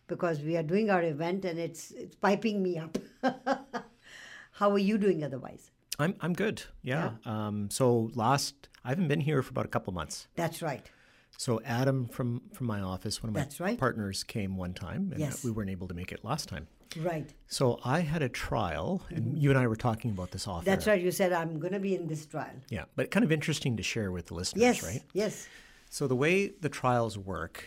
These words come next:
Speaker 2: is it's booked years, years in advance. So typically, you know, me and the other lawyer on the other side will look at our calendars, and the assistants will pick something like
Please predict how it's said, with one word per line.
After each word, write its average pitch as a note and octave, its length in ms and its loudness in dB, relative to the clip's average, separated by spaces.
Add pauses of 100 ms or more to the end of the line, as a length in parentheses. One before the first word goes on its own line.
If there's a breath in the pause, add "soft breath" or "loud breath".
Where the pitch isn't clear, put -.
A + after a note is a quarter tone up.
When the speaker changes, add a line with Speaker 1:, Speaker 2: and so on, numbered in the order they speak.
(160)
Speaker 2:
is F#2+ 300 -4
it's - 200 -6
booked - 540 -6 (800)
years, D3+ 420 6
years D3 360 4
in G#2+ 80 2
advance. - 480 -8 (460)
So A#2 160 -4
typically, G#2+ 720 0
you B2+ 80 -4
know, G2 80 -4
me G#2+ 400 -2
and G#2 100 -2
the F2+ 80 -4
other F#2+ 160 -4
lawyer G2 480 -2
on E2 80 -8
the D#2+ 80 -8
other E2 160 -8
side G2 480 -8 (440 soft breath)
will G2 100 -8
look F#2+ 180 -6
at F2+ 80 -6
our - 140 -6
calendars, E2 760 -6 (140)
and F2+ 100 -8
the E2+ 40 -6
assistants - 600 -4
will G#2 300 -4 (100)
pick - 220 0
something B2 420 0
like G2 240 -4